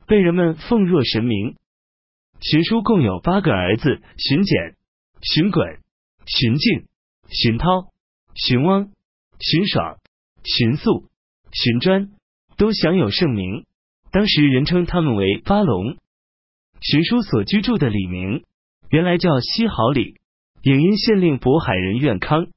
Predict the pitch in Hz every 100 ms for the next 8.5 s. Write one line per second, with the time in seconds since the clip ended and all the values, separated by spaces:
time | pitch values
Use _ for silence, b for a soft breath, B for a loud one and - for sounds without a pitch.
0 | _ _ _ - 196 214 160 151 123 139
1 | 196 208 131 160 - 120 - 104 95 165
2 | 98 156 - 220 214 104 107 101 90 101
3 | 127 101 _ _ _ _ - 165 151 190
4 | 196 233 175 151 143 101 - 98 95 107
5 | 120 110 - 202 226 190 117 156 101 -
6 | _ _ _ _ _ _ _ _ - 139
7 | 175 214 - 196 127 127 139 117 196 -
8 | 92 - 160 -